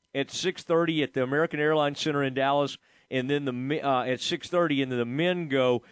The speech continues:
So that's a rare doubleheader, and that's the Pac-twelve. Get out there and root against the Pac-twelve. All right, they've been rude to us. The commissioner has taken shots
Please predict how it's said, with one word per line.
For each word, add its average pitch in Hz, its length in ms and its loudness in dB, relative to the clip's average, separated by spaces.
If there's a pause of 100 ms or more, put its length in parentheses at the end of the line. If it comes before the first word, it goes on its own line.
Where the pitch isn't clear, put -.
(120)
So - 140 -2
that's 175 180 2
a 147 140 2
rare 160 680 2
doubleheader, 160 840 2 (300)
and 123 180 -2
that's 160 240 0
the 160 80 -6
Pac-twelve. 147 800 0 (320)
Get 208 200 2
out 226 260 2
there 180 260 4
and 147 460 0
root 226 340 0
against 165 440 -2
the 185 80 -4
Pac-twelve. 185 680 0 (800)
All 135 80 -2
right, 180 240 0
they've 160 180 -2
been 151 180 0
rude 185 440 0
to 220 220 2
us. - 400 -2 (400)
The 190 120 2
commissioner 208 800 0
has 175 220 0
taken 196 480 -2
shots - 840 0